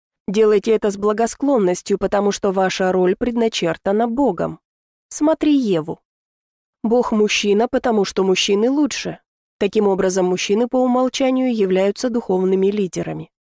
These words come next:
Женщины редко добиваются успеха из-за своей неполноценности. Именно по этой причине мужчин всегда больше, как в исторических и священных текстах,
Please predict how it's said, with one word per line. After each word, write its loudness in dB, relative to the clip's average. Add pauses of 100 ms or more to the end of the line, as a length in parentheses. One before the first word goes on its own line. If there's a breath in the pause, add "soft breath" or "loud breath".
(680 soft breath)
Женщины 2
редко 0
добиваются 2
успеха -2
из-за 0
своей 2
неполноценности. -2 (840)
Именно 2
по -2
этой 0
причине 0
мужчин 0
всегда -2
больше, -2 (160)
как -4
в 0
исторических -4
и -2
священных -2
текстах, -4